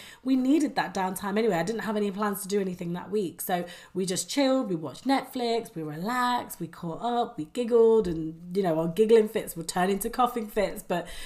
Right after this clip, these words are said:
you know, we were, we were, for the most part, happy and healthy. And for that, I'm really, really grateful. And when I managed to get a bit of energy and I was like, "Right, Daniel, let's have some fun, let's enjoy ourselves,"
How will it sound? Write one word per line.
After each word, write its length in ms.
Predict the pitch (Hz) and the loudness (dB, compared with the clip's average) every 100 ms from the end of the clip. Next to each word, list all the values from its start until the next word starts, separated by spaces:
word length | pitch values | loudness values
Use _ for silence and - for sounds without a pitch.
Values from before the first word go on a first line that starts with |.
| - | -12
you 120 | - 233 | -2 4
know, 200 | 208 202 | 6 6
we 140 | 202 | 6
were, 140 | 202 | 4
we 200 | 196 202 | 4 2
were, 140 | 202 185 | 2 0
for 140 | 233 | 0
the 80 | 226 | 2
most 320 | 220 190 196 | 2 0 -4
part, 300 | 185 170 160 185 | -6 -6 -6 -8
happy 300 | 175 170 165 | -8 -6 -6
and 160 | 165 170 | -8 -10
healthy. 580 | 165 165 - 117 110 - - - - | -12 -14 -12 -12 -12 -16 -20 -20 -2
And 280 | 196 202 202 | 2 2 0
for 100 | 269 | 2
that, 160 | 311 | 4
I'm 160 | 294 262 | 4 4
really, 180 | 240 214 | 4 4
really 140 | 196 185 | 2 2
grateful. 560 | 302 339 - 160 147 147 | -2 -2 -4 -4 -4 -4
And 500 | 202 208 208 214 226 | 2 4 4 -2 -4
when 160 | 254 302 | 0 2
I 100 | 359 | 4
managed 380 | 311 269 240 240 | 4 6 4 2
to 80 | 233 190 | -2 0
get 120 | 156 | 0
a 40 | 180 | 4
bit 300 | 269 294 277 | 6 6 4
of 120 | - - | -2 4
energy 440 | 240 214 180 170 | 8 8 4 -2
and 80 | 160 | 0
I 40 | |
was 80 | 180 | 0
like, 140 | 180 | 2
"Right, 220 | 226 254 240 | 6 6 8
Daniel, 240 | 214 208 | 4 6
let's 160 | 214 - | 4 0
have 140 | 285 330 | -4 -2
some 120 | 311 | -4
fun, 460 | - 208 190 185 175 | 2 6 6 4 0
let's 160 | 196 | -2
enjoy 360 | 277 254 220 196 | -2 4 4 4
ourselves," 500 | 185 185 185 170 | 2 0 0 0